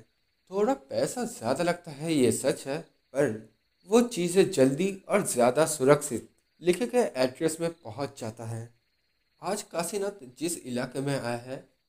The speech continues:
वो इस इलाके को अच्छे से नहीं जानता, क्योंकि इधर courier deliver करने के लिए company का एक अलग आदमी है,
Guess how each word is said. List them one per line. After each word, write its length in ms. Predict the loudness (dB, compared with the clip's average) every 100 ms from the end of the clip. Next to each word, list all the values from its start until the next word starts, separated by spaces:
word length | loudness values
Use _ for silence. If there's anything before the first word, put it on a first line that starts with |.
| _ _ _ _ 4
वो 140 | 8
इस 200 | 8 6
इलाके 320 | -2 -2 -2
को 120 | -6 -8
अच्छे 480 | -8 -14 -10 -6
से 280 | -4 2 2
नहीं 380 | 2 -2 -4 -4
जानता, 420 | -4 -4 -6 -14 -20 -20 _ _ _ _ -14
क्योंकि 200 | -6 2
इधर 260 | 4 4 -2
courier 440 | 0 4 8 8 6
deliver 340 | 4 6 4
करने 280 | 2 -2 -2
के 100 | 0
लिए 180 | 2 0 0
company 360 | -6 -6 -8 -6
का 140 | -4
एक 200 | -4 -4 -12
अलग 360 | -4 -2 -2 -4
आदमी 340 | -10 -10 -8 -8
है, 180 | -8